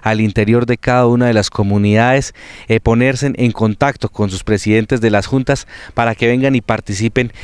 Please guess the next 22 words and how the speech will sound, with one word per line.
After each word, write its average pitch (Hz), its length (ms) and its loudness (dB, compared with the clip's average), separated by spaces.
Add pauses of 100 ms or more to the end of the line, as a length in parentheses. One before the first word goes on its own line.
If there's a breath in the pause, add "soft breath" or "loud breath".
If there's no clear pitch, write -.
(120)
en 113 160 2
ese 123 280 2
importante 120 880 0 (200 loud breath)
reinado 117 680 2
del 107 240 2
adulto 113 400 2
mayor. 110 80 0
Mujeres 110 680 2
de 113 100 0
cincuenta 104 480 -2
y 104 60 0
cinco 131 420 2
años 117 300 0
que 101 80 -8
quieran 123 400 2 (260 loud breath)
venir 120 380 2
a 113 40 -2
participar, 107 680 -2
entregarnos 107 560 -2
sus 107 160 -6
actos 110 300 -6
culturales, 110 760 0